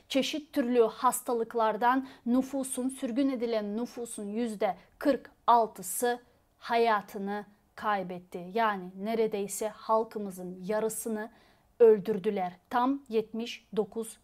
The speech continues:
yıl sene önce. Özel yerleşimler politikası bin dokuz yüz elli altı seneye kadar devam etti. Yani Kırım Tatar Türklerini, a, Sovyet rejimi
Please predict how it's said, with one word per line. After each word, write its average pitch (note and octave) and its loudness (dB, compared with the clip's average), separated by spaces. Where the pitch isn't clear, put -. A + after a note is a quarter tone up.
yıl G#3 -2
sene G3 -8
önce. G3 -6
Özel C#4 6
yerleşimler A#3+ -2
politikası B3 -4
bin C#4+ 4
dokuz B3 -4
yüz C4 -4
elli A#3+ 0
altı A3+ 0
seneye A#3+ -4
kadar A#3+ 0
devam G#3 2
etti. - -12
Yani A3 2
Kırım C#4+ 0
Tatar B3+ -2
Türklerini, A#3+ 0
a, A3 10
Sovyet - 2
rejimi A3 -2